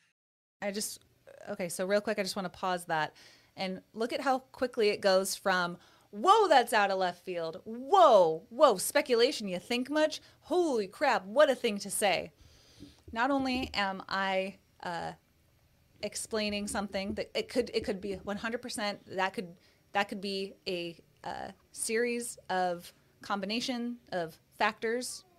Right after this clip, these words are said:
of it happening in the office, in it being approved by M. Russell Ballard, and the women being too afraid and ashamed to come forward. You know, it wasn't on a trip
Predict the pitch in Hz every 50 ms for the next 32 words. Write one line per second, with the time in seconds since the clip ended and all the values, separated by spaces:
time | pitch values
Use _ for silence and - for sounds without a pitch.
0 | _ _ - 185 180 165 175 - - 160 160 - - - - 190 185 190 180 180
1 | 170 175 175 180 196 214 - 240 226 240 233 - - - - - _ _ _ _
2 | _ _ - 196 190 170 160 165 - - - - - - _ _ - - _ _
3 | _ 196 190 190 185 185 180 175 - 226 220 220 214 208 196 196 196 202 190 -
4 | 208 196 196 202 208 214 214 214 - - - - _ - 214 180 170 170 165 165
5 | 165 160 - - - - _ _ 185 180 190 190 196 196 190 185 190 180 180 185
6 | - - - 220 196 190 185 190 196 - - 185 - - 196 196 190 190 190 190
7 | 202 - _ _ - 180 175 175 175 - 190 180 180 185 185 202 - - 185 170
8 | 180 - - 208 208 208 208 208 208 202 202 - - _ _ _ _ _ _ _
9 | _ 190 185 185 180 170 - 180 185 196 202 196 190 190 185 - 220 208 202 -
10 | -